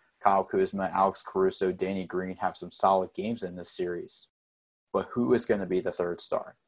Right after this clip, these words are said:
And my other main thing, do they win tonight? Are they able to close it out? For Miami, I need the supporting cast to step up.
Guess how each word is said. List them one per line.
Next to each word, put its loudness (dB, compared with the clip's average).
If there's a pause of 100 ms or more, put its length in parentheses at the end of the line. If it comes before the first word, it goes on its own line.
(540)
And -2
my 6
other 6
main -2
thing, -2 (600)
do 0
they 6
win -2
tonight? -6 (300)
Are 6
they 4
able 4
to 2
close 0
it -4
out? -6 (1300)
For 4
Miami, 4
I 6
need 4
the 8
supporting 8
cast 4
to -2
step -2
up. -4